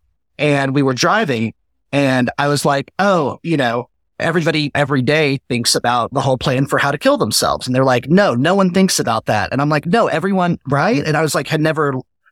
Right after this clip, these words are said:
thought that just every day you have those thoughts. So how my stuff manifested later, or, like, during that time and then off and on later, was I would get, like, extremely fixated and my mind looping on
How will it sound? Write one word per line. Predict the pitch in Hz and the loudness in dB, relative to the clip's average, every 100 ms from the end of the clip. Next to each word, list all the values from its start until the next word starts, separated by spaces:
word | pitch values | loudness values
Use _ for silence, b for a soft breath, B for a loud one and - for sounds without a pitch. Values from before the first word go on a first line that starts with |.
| - | -2
thought | 175 156 - | 0 2 -2
that | 131 - | -10 -8
just | 135 143 | -4 -2
every | - 107 127 | -2 0 2
day | 165 185 | 2 2
you | 127 | 0
have | 113 | -2
those | 110 104 | -2 -2
thoughts. | - 123 87 - - | 0 -2 -2 -4 0
So | 147 127 - _ _ _ | 0 0 -4 _ _ _
how | - 190 | -2 0
my | 220 | 2
stuff | 247 - - | 0 -2 -2
manifested | 156 143 - 135 - 123 | 0 0 -2 -2 -2 0
later, | 143 175 143 113 - - | 2 2 0 -2 -6 -10
or, | - 135 | -8 -4
like, | 139 123 120 | -2 -2 0
during | 147 165 | 2 2
that | 170 - | 0 -2
time | - 160 160 | -2 -2 0
and | 139 | 2
then | 123 - | 2 2
off | 123 127 | -2 0
and | 131 | 0
on | 120 | 0
later, | 117 123 120 | 0 0 0
was | 113 107 101 _ _ - | 0 0 -2 _ _ -8
I | 131 | -4
would | 135 135 | -2 0
get, | 147 - | 0 0
like, | 139 127 _ _ _ - | -2 -4 _ _ _ -4
extremely | 131 - - 147 143 151 156 156 147 139 131 - | -2 -2 0 0 2 4 4 4 4 2 0 -2
fixated | 180 - - 170 170 175 175 | -2 -2 0 2 2 2 0
and | 151 131 123 | 0 -2 0
my | 131 | 0
mind | 131 135 131 | 0 0 -2
looping | 113 135 131 131 123 | 0 0 2 0 0
on | 120 123 117 113 | 0 0 0 -2